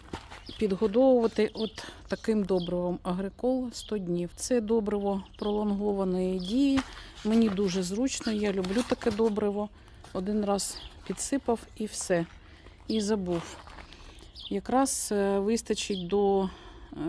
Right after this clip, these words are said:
того, як, е, троянди вже не потрібно кормити. Те-, це буде липень місяць. Там можна тільки по листу.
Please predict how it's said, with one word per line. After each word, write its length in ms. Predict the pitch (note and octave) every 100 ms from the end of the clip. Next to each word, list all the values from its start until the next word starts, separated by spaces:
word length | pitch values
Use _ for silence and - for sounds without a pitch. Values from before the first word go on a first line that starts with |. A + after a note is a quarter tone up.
| F3 F3 F#3
того, 280 | - F#3+ A3+
як, 340 | G#3+ G3 F#3 F3+
е, 160 | F3
троянди 500 | E3 F#3+ G3 G3+ F#3+
вже 240 | F#3 F3 F3+
не 100 | F3
потрібно 520 | F3+ F3+ F3 E3 E3+
кормити. 720 | - F3 E3+ F3 - E3+ E3+
Те-, 200 | - F#3 -
це 160 | - F#3+
буде 360 | E3+ E3+ F3 E3+ - - -
липень 460 | F#3 F3+ - E3 F3 - - - - -
місяць. 720 | F3+ F3 E3 F#3 F3+ - - - - - - - - - G3 E3
Там 140 | G#3+
можна 360 | G3 F#3 E3+ F3 -
тільки 480 | - - F3 - E3+
по 420 | E3 - F3 E3+ E3+ - - - - - - - - -
листу. 540 | - F#3+ - - E3